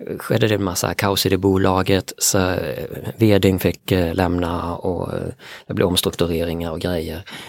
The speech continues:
Och i det så fick jag ändå liksom en chans.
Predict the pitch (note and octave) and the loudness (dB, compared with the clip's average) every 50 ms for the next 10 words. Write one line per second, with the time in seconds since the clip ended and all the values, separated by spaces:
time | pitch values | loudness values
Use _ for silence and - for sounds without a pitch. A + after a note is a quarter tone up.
0 | - - - - - - - - _ _ - - - - - C#3+ E3 F#3 F3 C#3+ | -18 -18 -18 -20 -20 -20 -20 -20 _ _ -4 -4 -2 2 4 4 6 6 4 4
1 | A#2+ C3+ C#3 G3 G#3+ G#3 - - - - - - - _ _ _ _ _ _ _ | 4 4 4 6 6 4 4 4 2 -2 -6 -10 -20 _ _ _ _ _ _ _
2 | _ _ _ _ _ - - C#3 C3 - - C#3+ C3 - - - D3 C#3 A#2 G#2+ | _ _ _ _ _ -8 -6 -6 -4 0 0 0 0 0 0 2 2 4 4 2
3 | G2 G2 G2+ G#2 G#2 G#2 - _ _ _ _ - G#2+ - - A2+ G#2 G2+ G2+ - | 0 0 0 0 -2 -2 -4 _ _ _ _ -10 -8 -6 -4 -4 -4 -4 -4 -6
4 | - _ _ - A2+ A#2+ - - C3+ D#3 F#3+ E3+ G#2+ G2 - - - - - - | -10 _ _ -6 -6 -4 0 0 2 2 2 2 2 2 0 0 -2 -2 -2 -4